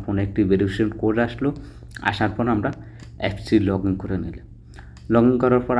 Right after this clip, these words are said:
আপনার মাঝে এরকম অপশন চলে আসবে, অর্থাৎ আপনার হোম পেজটি, ব্যাংকের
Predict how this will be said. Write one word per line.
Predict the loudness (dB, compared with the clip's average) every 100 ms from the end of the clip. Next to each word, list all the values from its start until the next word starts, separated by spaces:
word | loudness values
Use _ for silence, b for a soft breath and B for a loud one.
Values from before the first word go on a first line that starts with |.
| 0
আপনার | 0 0
মাঝে | 2 2
এরকম | 0 -2 -4
অপশন | -4 -4 -4
চলে | -2 0
আসবে, | -2 -2 -2
অর্থাৎ | -2 -2 -4
আপনার | -4 -4 -2
হোম | 0 0 2
পেজটি, | 0 0 -2 -4 B B B B B -8 -2
ব্যাংকের | 2 2 0 -2